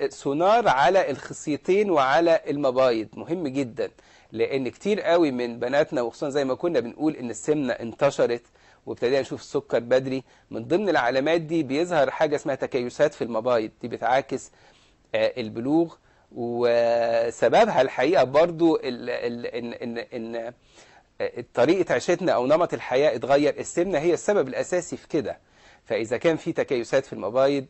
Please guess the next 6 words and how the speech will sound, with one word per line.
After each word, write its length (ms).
وال-، 380
ال-، 800
ال-، 800
البلوغ 460
اتاخر، 580
بننصح 720